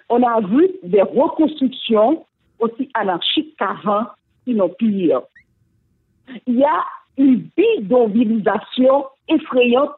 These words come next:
du côté d'une zone qu'on appelle Canaan.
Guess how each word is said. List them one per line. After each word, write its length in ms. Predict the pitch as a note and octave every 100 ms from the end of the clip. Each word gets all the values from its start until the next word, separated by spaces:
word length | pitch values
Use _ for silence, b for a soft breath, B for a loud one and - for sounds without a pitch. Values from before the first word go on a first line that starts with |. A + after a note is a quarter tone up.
| _ _ _ _ _ _
du 160 | - B3
côté 420 | - A3 A3+ C4+ A3
d'une 220 | A3+ G3
zone 200 | A#3+ A#3
qu'on 120 | A3
appelle 360 | F3+ F3 F#3+ F#3
Canaan. 600 | G3+ F#3 D3+ D3+ F3